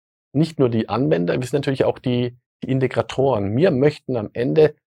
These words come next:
eigenständig Humanoide, die wir am Markt zukaufen, auch wirklich eigenständig integrieren. Was heißt das? Und da kommt auch wieder Wandelbots ins Spiel. Wir fangen heute schon an, uns zu überlegen,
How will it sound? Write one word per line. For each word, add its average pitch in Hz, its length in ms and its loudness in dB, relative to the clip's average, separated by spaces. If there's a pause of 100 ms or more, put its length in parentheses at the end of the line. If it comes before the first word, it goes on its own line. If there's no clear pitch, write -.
(120)
eigenständig 151 920 0
Humanoide, 131 560 2
die 123 180 -2
wir 113 100 4
am 101 80 -2
Markt 101 360 -4
zukaufen, 165 720 -2 (200)
auch 113 220 0
wirklich 143 500 0
eigenständig 127 640 0
integrieren. 117 640 0 (280)
Was 107 220 -2
heißt 151 300 0
das? 95 180 -4
Und 101 80 -4
da 110 60 0
kommt 135 200 -2
auch 127 100 4
wieder 117 180 4
Wandelbots 107 480 0
ins 92 80 -6
Spiel. 90 400 -10
Wir 139 160 2
fangen 139 320 2
heute 175 260 4
schon 165 180 0
an, 135 160 0
uns 151 140 0
zu - 80 -10
überlegen, 131 480 2